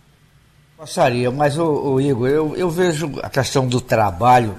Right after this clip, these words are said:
é, sobre um ângulo diferente, né? Por exemplo, é,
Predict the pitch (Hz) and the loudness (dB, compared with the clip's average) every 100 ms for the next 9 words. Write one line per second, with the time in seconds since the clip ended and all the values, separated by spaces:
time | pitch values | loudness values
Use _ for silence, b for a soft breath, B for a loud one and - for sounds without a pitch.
0 | - - 117 107 107 170 175 185 160 156 | -12 -8 -6 -6 -6 -4 -4 -4 -4 -4
1 | 165 160 156 185 170 117 104 95 92 92 | -4 -6 -4 0 0 0 -4 -8 -12 -14
2 | 87 - B B B B B B B - | -16 -20 B B B B B B B -20
3 | - 170 196 147 139 135 - 135 - 143 | -6 -2 0 2 2 0 -2 -6 -2 0
4 | 131 127 120 113 104 | 2 2 2 -2 -4